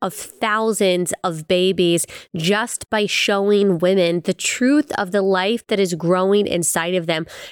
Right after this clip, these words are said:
Preborn network of clinics has rescued over two hundred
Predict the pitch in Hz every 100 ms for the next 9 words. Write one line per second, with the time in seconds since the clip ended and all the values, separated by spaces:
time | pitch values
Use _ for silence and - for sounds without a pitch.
0 | - - 262 247 247 240 220 226 226 226
1 | - 214 208 - 196 196 190 - 202 190
2 | 190 - 240 220 214 202